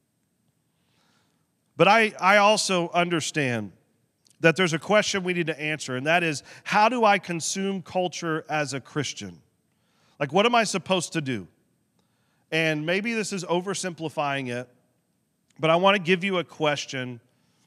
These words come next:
to ask yourself that I think will help you with this, all right? And it should be up on the screen.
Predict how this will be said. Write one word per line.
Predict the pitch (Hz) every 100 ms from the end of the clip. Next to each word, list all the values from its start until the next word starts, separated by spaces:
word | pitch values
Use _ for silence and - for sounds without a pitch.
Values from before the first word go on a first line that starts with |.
| _ _ _ _ _
to | 160 143
ask | 160 180 170 -
yourself | 175 - 165 143 123 117 -
that | 131 139
I |
think | 135 156 127
will | 123
help | 143 -
you | 131
with | 123 117
this, | 113 101
all | 123 120
right? | 139 151 _ _ _ _ _ _
And | 139 127 123
it | 120
should | - 165
be | 131
up | 123 123
on | 110
the |
screen. | 104 - 123 117 107